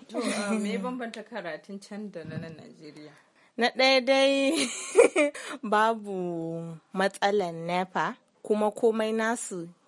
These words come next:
Speaker 2: yana da tsari. Ka san lokacin da kake da test, ka san lokacin da kake da exam, ka san yadda za ka tsara lokacinka, ka ware lokacin karatu da
Speaker 1: Mm.
Speaker 2: lokacin bacci da lokacin cin
Speaker 1: Komai an
Speaker 2: abinci.
Speaker 1: ware masa time.
Speaker 2: Yawwa,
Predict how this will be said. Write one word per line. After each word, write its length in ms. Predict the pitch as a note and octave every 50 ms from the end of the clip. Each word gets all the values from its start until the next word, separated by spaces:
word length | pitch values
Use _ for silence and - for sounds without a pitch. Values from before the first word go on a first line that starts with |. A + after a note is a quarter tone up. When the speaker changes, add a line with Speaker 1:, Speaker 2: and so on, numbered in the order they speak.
| _ _ _
Speaker 2:
yana 320 | F3+ F#3+ G3+ G#3 G3 F3
da 120 | E3 D#3+ C#3+
tsari. 540 | - - - F3+ F#3 G3+ G3+ G#3 A#3+ D#4+ - _ _ _
Ka 200 | - G#3+ G3+ G#3
san 220 | G#3 - A3+ A3 A3
lokacin 480 | A3+ A3+ A#3 A3 F#3+ - - A3 A3
da 100 | F#3+ E3+
kake 380 | E3 - F#3+ G3 - - G3 E3
da 100 | D#3+ D3+
test, 460 | - - - G#3 G#3 - - - -
ka 140 | - G3+ F#3+ G3
san 180 | - A3+ G#3 G#3
lokacin 440 | A3 A3+ - G3 F3+ - - G#3
da 80 | F#3 F3
kake 340 | E3 - F#3+ - - G3+ F3+
da 100 | E3+ D#3+
exam, 640 | - - C#3 - - - G3+ G3+ G3+ G3+ G#3+ A3+ - _ _ _ _
ka 220 | - G#3 G3+ G#3
san 260 | A3 - - A#3 A#3 A3+
yadda 260 | G#3 F3+ E3 F3 E3+
za 220 | E3+ F#3+ G3 A3
ka 120 | A3 G#3 F#3
tsara 320 | - - F#3+ G3+ G3+ G3+ F3+
lokacinka, 580 | F#3 G3 G3+ - F#3+ F3 - G3 G3 - F#3+
ka 160 | F3+ - F3 E3
ware 280 | F3 F#3+ G3+ G3+ F#3
lokacin 560 | F3+ F#3 F#3+ G3 - F#3 F3+ - - F#3+ F#3+ G3
karatu 600 | - G3 E3+ E3 D#3 D3+ D#3 - - G#3 G3+ G3+
da 80 | F#3+ F3+
Speaker 1:
Mm. 60 | E3+ F3+
Speaker 2:
lokacin 480 | G3 G3+ G3+ F3+ F3 - - F#3+ G3
bacci 380 | F#3 G3 F#3+ F#3 - - A3 G3+
da 100 | F#3+ F#3
lokacin 460 | F3 G3 G#3 - F#3+ F3+ - G3 F#3+ -
cin 160 | - A3 G#3
Speaker 1:
Komai 100 | G#3+ F3
an 60 | F3
Speaker 2:
abinci. 420 | F3+ G3 G#3 G3+ - - G3 G#3 G3+
Speaker 1:
ware 220 | G3+ G3+ G3+ F#3+
masa 260 | E3+ E3+ F#3 F#3 -
time. 80 | F3+ F3+ F3+
Speaker 2:
Yawwa, 800 | G#3+ C4+ C#4+ B3+ G#3+ F#3+ F3+ F3 E3+ E3 D#3+ D#3 D3+ D3+ E3